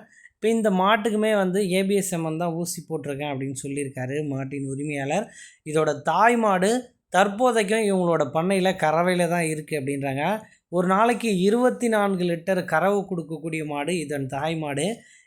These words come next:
இ-, இந்த மாட்டுக்கான கறவை என்ன சொல்றாங்கன்னா,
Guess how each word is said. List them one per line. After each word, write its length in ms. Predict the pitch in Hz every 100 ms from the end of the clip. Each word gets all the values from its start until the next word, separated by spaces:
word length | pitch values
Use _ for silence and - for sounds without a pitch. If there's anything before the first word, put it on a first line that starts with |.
| -
இ-, 200 | 202 190
இந்த 260 | 202 220
மாட்டுக்கான 560 | 240 254 240 233 226 202
கறவை 340 | 185 185 220
என்ன 160 | 196 185 185
சொல்றாங்கன்னா, 440 | 165 165 160 175